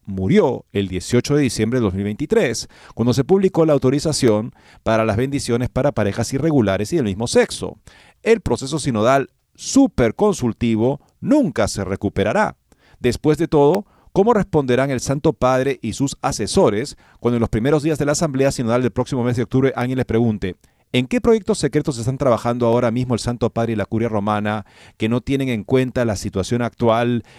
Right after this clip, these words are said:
el proceso del sínodo y que podrían contradecir sus decisiones y socavar su credibilidad?"?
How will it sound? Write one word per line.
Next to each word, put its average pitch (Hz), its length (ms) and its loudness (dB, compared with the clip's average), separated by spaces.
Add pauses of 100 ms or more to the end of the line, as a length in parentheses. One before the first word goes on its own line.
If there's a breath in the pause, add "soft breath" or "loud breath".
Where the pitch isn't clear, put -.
(160 loud breath)
el 107 100 -2
proceso 107 360 0
del 104 120 2
sínodo 123 600 0 (420 soft breath)
y 110 260 0
que 101 300 2
podrían 110 360 2
contradecir 110 600 -2
sus 123 140 -4
decisiones 135 640 -2
y 123 80 -6
socavar 104 460 -2
su 120 120 0
credibilidad?"? 113 720 0